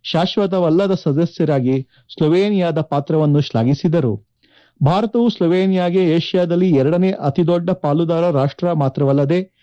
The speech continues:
ಇಡೀ ಯುರೋಪಿಯನ್ ಒಕ್ಕೂಟಕ್ಕೆ ಅತ್ಯಂತ ಪ್ರಮುಖ ಪಾಲುದಾರ ಎಂದು ಮಾರ್ಕೋ ಲೋಟ್ರಿಕ್ ಹೇಳಿದರು.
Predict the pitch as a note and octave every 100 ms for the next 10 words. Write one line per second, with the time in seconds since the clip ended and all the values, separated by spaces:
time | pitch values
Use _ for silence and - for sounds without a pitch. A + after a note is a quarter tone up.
0 | _ _ - F#3+ A#3 C4 D4 F#3+ E3 G3
1 | G3 G3 F#3+ D#3 - E3+ F3+ F#3 D#3 -
2 | F3+ F#3 - D3 E3 F3+ D3+ C#3 D#3+ D#3
3 | D#3+ F#3 D3+ C#3 C3+ B2+ C#3 - F#3 F#3
4 | - _ _ _ D3 E3 F#3 F3+ - _
5 | C3+ D#3 E3+ C#3+